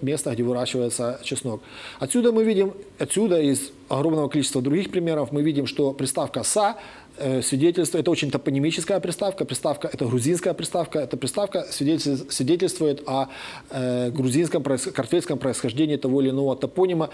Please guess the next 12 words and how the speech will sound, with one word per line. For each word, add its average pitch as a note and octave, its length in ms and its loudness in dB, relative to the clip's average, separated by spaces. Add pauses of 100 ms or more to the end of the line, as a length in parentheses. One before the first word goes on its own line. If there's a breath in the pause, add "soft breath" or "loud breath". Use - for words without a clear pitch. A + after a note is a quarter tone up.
(140 loud breath)
в A#2 100 -4
любой C#3+ 340 6
части D3+ 340 2
земного, C3 520 0
земного B2+ 300 0
мира, B2+ 280 -2 (280 loud breath)
земного C3+ 180 -2
шара. A#2 300 -2 (500 loud breath)
И C3+ 260 2
в B2 40 -2
частности, E3+ 680 2
в C3+ 220 0